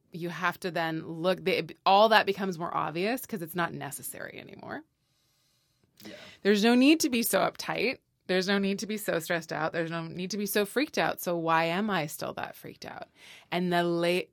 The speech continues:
Speaker 1: the ta-, have to go underneath and get to the, like, base layers of why I'm terrified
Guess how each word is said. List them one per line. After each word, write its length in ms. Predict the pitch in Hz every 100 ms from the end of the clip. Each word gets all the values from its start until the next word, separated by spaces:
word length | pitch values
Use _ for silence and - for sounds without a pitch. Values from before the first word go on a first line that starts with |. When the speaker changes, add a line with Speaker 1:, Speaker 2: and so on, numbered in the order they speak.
| 156
Speaker 1:
the 120 | 175
ta-, 340 | 165 - 180
have 280 | 170 170 185
to 100 | -
go 220 | 175 165 -
underneath 680 | 170 175 175 160 156 170 202
and 160 | 151
get 200 | 143 156 -
to 80 |
the, 140 | 156 151 185 _
like, 280 | 170 156 -
base 340 | - 156 160 -
layers 420 | 151 143 175 208
of 220 | - 156
why 540 | 151 139 - - 156 170
I'm 160 | 160 151
terrified 720 | - 156 156 190 202 269